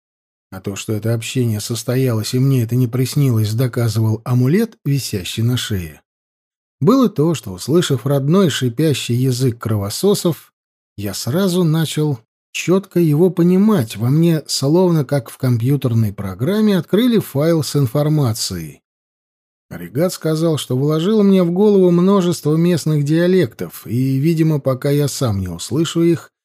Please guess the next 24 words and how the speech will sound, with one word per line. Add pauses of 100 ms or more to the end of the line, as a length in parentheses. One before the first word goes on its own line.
(260)
то
это
знание
будет
скрыто
от
меня,
так
как
других
языков,
кроме (100)
общего
местного
и
русского
матерного, (520)
я,
как
ни
старался,
не
мог
вспомнить.